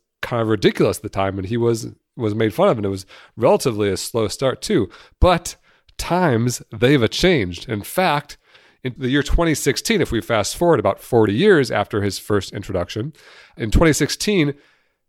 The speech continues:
investors were pulling out three hundred billion dollars a year from actively managed mutual funds and putting five hundred billion dollars in to passively managed index funds. And so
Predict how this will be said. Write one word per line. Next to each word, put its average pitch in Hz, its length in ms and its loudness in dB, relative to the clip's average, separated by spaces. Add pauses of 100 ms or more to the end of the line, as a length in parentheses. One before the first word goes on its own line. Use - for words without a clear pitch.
investors 127 480 -2
were 113 160 -2
pulling 127 540 0
out 170 300 2 (120)
three - 360 -2
hundred 131 400 -2
billion 143 480 2
dollars 120 400 -2
a 104 40 -2
year 117 400 0
from 113 240 -10
actively 120 640 -4 (140)
managed 110 600 -4
mutual 160 300 -2
funds 107 440 -4 (520)
and 120 260 -6 (220)
putting 139 420 0 (100)
five 196 500 -2
hundred 123 180 0
billion 113 220 4
dollars 117 400 4
in 185 320 2 (400)
to 190 100 0
passively 185 460 2
managed 123 420 0 (160)
index 240 340 0
funds. 90 360 -8 (360)
And 131 140 -4
so 127 280 2